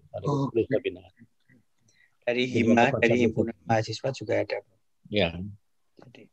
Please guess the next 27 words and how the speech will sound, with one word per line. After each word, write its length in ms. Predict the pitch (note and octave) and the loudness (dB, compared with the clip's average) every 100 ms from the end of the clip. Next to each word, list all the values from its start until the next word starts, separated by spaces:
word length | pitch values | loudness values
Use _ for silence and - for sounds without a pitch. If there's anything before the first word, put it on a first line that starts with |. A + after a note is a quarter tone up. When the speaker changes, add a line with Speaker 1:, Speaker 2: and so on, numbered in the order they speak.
| _ _ _ - - - | _ _ _ -20 -20 -2
Speaker 2:
Oke, 160 | G3 F#3 | 4 8
Speaker 1:
itu 120 | D#3+ | 10
konsepnya. 520 | D#3+ C3 C#3+ A#2 C#3 C3 A#2+ _ - | 10 8 6 6 4 4 0 _ 4
Speaker 2:
ini, 160 | G3+ A3+ A3+ | 8 8 8
ini, 140 | G3+ B3 A#3 | 8 8 8
ini 100 | A3 | 10
menarik 460 | A#3 G3+ A3+ G#3+ G3+ | 10 10 8 6 6
karena 320 | E3 F3+ F#3 | 2 2 2
menurut 500 | E3+ F3+ F3+ F3+ F3 | 4 6 6 6 4
saya 300 | E3+ F3+ G#3 | 2 2 2
ada, 420 | G#3 D#3+ D#3+ D3 - _ _ _ _ _ _ - | 2 6 6 6 0 _ _ _ _ _ _ -2
ada 180 | F3 E3+ C#3 | 2 6 6
bagian 460 | D#3 B2 D#3+ G3 | 6 6 6 8
ketika 480 | A3+ E3+ D#3+ D#3 D3 | 6 6 4 4 2
kita 320 | C#3+ D3 D#3 C3 | 2 0 0 0
bicara 760 | C3+ - C#3+ C3+ C#3 C#3 C3+ - _ _ _ _ | 0 0 -2 0 0 0 -2 -6 _ _ _ _
apa, 420 | D#3 D#3 C#3+ C#3 E3 | 4 4 4 4 8
mengembangkan 720 | G3+ F#3+ F3+ C#3+ C3 B2+ C#3+ | 8 8 8 6 4 0 0
konsep 480 | C#3 D#3 D3+ E3 - _ - | 4 6 6 4 2 _ -2
desa 320 | D3 B2+ C3+ | 0 0 0
binaan, 640 | D3 C3 B2+ B2+ F#3+ G#3 | 2 2 2 2 6 8
maka 400 | D#3 C3 D#3+ G3+ G3+ _ _ - | 6 6 6 6 2 _ _ -6
sebenarnya 560 | D3 C#3 C#3 D3+ F3+ | 0 2 6 6 6
kan 240 | F#3+ F3 D3+ | 6 4 4
ada 400 | D3 D3 C#3+ D#3+ | 4 4 2 0
apa, 480 | C3 B2+ E3 F#3 F#3 | -2 2 4 4 0
kontinuitas 720 | - D#3 D#3 D#3+ D#3+ D#3 D#3 | 4 6 10 12 12 10 2